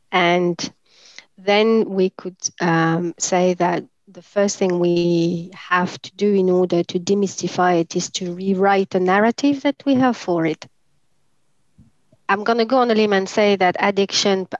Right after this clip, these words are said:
as we know it, is perhaps the wrong thing to say and to conceptualize. So we are wired in the first place. You've got different stance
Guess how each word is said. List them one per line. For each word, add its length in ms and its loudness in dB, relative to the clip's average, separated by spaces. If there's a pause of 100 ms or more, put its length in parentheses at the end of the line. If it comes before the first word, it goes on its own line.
as 220 0
we 140 -2
know 220 0
it, 260 0
is 200 -12
perhaps 500 -2
the 120 -6
wrong 300 -8
thing 440 -6
to 260 -18
say 340 2
and 180 -2
to 120 -14
conceptualize. 1080 -4 (1600)
So 600 0
we 280 0
are 180 2
wired 720 2 (300)
in 160 -16
the 80 -4
first 520 -2
place. 380 -2
You've 140 -6
got 340 -2 (320)
different 400 0
stance 720 -4